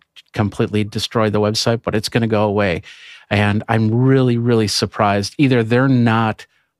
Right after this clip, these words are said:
offering to sell D P Review, or nobody can afford to buy D P Review, because I, I'm just surprised that it's just gonna disappear like that without anybody trying to revive it.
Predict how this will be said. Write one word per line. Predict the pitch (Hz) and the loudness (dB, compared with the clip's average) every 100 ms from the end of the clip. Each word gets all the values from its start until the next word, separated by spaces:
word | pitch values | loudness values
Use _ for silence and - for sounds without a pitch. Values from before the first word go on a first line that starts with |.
| - | 0
offering | 107 101 - 104 98 95 | 0 0 -2 -2 -2 -2
to | 95 | -4
sell | - - 113 113 120 | -6 -2 0 2 0
D | 123 131 | 0 -2
P | - 139 | 0 0
Review, | 135 123 135 135 | 0 2 2 2
or | 143 123 107 | 0 0 -2
nobody | 104 104 120 120 113 | 0 0 0 0 -2
can | - 104 101 - | -4 -6 -6 -6
afford | 98 - 113 98 | -10 -4 -2 -2
to | |
buy | 95 - 110 104 | -8 -4 -2 -2
D | 107 107 | -2 -2
P | 104 - 101 | -4 -10 -6
Review, | 101 98 95 95 - - - - - | -6 -4 -4 -4 -8 -20 -20 -12 -2
because | 110 - 101 101 98 90 - | -2 0 -2 0 -2 -4 -6
I, | 110 101 | -4 -2
I'm | 104 110 | -2 -2
just | 104 - | -2 -4
surprised | 107 104 98 98 | -4 -4 -4 -4
that | 92 | -6
it's | 95 | -6
just | - - | -8 -8
gonna | - 95 | -6 -6
disappear | 95 104 - 95 107 98 | -4 -6 -6 -6 -4 -4
like | 95 95 | -4 -6
that | 95 90 | -6 -6
without | - 104 104 98 | -6 -6 -4 -4
anybody | 98 104 101 98 | -4 -4 -6 -6
trying | - 101 95 | -8 -6 -6
to | 98 101 98 | -8 -10 -10
revive | 101 98 101 101 | -10 -6 -4 -4
it. | - | -10